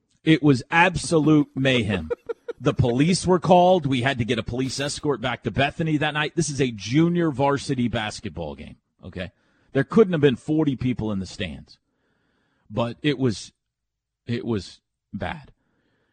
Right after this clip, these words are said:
And they finally get it all broken up. It took many minutes. They get it all broken up. They get us into our locker rooms.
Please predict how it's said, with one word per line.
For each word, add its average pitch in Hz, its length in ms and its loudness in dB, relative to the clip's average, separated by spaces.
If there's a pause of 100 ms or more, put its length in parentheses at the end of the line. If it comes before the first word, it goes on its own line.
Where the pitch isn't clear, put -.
(200)
And 110 320 -2
they 113 100 2
finally 170 380 0
get 131 160 0
it 127 80 0
all 120 140 2
broken 110 380 -4
up. 135 180 -4
It 120 100 -12
took 127 160 -6
many 147 340 0
minutes. 107 340 -4
They 104 100 -12
get 113 140 -4
it 117 40 -2
all 117 140 -2
broken 113 340 -2
up. 104 180 -4
They 104 100 -6
get 120 160 -4
us 120 120 -6
into 113 200 -4
our 104 100 -6
locker 95 340 -8
rooms. 90 340 -12